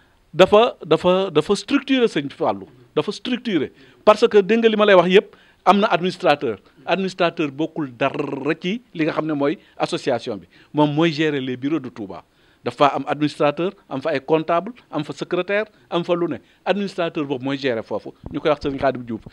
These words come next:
un excellent travailleur. Buñ ko, moom buñ ko ko joxee, li muy daal di def mooy day bind li ñuy wax bon de décaissement. Mais bon de décaissement bi, buñ ko bindee ba pare,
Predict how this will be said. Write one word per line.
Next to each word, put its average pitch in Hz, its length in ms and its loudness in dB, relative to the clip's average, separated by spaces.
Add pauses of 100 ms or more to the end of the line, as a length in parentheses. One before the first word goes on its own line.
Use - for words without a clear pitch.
(100)
un 151 260 4
excellent 160 340 6
travailleur. 104 500 0 (560)
Buñ 214 160 -2
ko, 196 100 -6
moom 214 300 4
buñ 190 140 0
ko 214 80 0
ko 214 120 6
joxee, 165 360 6 (340)
li 165 120 4
muy 202 100 6
daal 180 180 6
di 165 60 -6
def 156 160 -2
mooy 147 260 2 (280)
day 147 140 2
bind 170 260 0
li 170 160 -2
ñuy 160 140 0
wax 143 240 0
bon 143 200 2
de 151 80 0
décaissement. 123 500 -6 (640)
Mais 175 140 6
bon 202 180 6
de 226 100 6
décaissement 180 440 4
bi, 160 100 2
buñ 190 160 0
ko 226 100 0
bindee 196 220 4
ba 156 80 4
pare, - 280 2